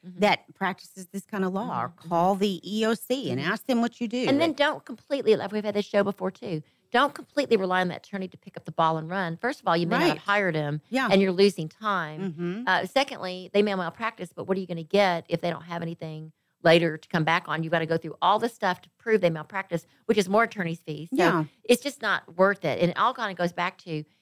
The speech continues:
Speaker 1: if this is not a good fit for you, you may just wanna move on. And it may be discriminatory, but you better have a good case because these cases don't always pan out. But I will say this, the, uh, couple of cases that I have taken, uh, one I did that was an age discrimination case.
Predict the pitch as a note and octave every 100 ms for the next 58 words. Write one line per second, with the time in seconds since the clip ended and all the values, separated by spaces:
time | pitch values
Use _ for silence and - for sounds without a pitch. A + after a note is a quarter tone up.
0 | _ F3+ F3 F#3 G3+ F3+ F3+ E3+ D#3+ E3+
1 | E3 G3 - E3+ E3 D3+ D#3 E3 E3 D#3+
2 | D#3+ D3 D#3 D3+ E3 D#3+ D3 C#3+ D3+ _
3 | _ _ F3+ F3 F3+ E3+ D#3+ G#3 G3+ -
4 | D#3+ D3+ D3+ D#3+ G3 G3+ F#3 E3 E3 -
5 | F#3 F3 - D3+ D#3 - _ _ F#3 -
6 | F#3 F3 D3+ D#3+ - D#3 D#3 - D#3+ E3
7 | D3 E3 F3 G3 A3 G3 F3+ D#3 - _
8 | _ _ - F#3 E3+ E3+ E3 - G#3+ A3
9 | A3 - F3 D#3+ D#3 E3+ F3+ - G3 F#3+
10 | E3+ D3+ _ _ _ - D#3+ D3+ D#3+ F#3+
11 | G#3 E3+ E3+ - D#3+ - D#3 F3 - D#3+
12 | D#3 D#3 - D3+ E3 D#3